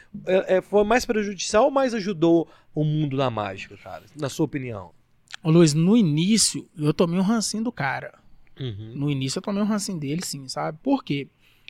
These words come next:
Speaker 2: Porque a gente era muito limitado, né? Não tinha esse poder que tem hoje na internet. E com a internet, hoje você tem que elaborar números diferentes pra poder fazer.
Speaker 1: Certo.
Speaker 2: Logo depois, ele foi num podcast, né? Que inclusive o nome do cara é Val também, né? Cê,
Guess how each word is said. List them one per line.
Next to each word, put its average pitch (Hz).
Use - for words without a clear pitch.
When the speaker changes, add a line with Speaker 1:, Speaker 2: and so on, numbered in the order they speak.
Speaker 2:
Porque -
a 311
gente 240
era 208
muito 208
limitado, 185
né? 156
Não 160
tinha 151
esse 147
poder 143
que -
tem 139
hoje 139
na 143
internet. 143
E 156
com 254
a 247
internet, 175
hoje 196
você 196
tem 202
que 220
elaborar 208
números 214
diferentes 185
pra 233
poder 240
fazer. 160
Speaker 1:
Certo. 117
Speaker 2:
Logo 302
depois, 214
ele 208
foi 214
num 233
podcast, 165
né? 196
Que -
inclusive 190
o 233
nome 220
do 196
cara 202
é 202
Val 170
também, 160
né? 160
Cê, 165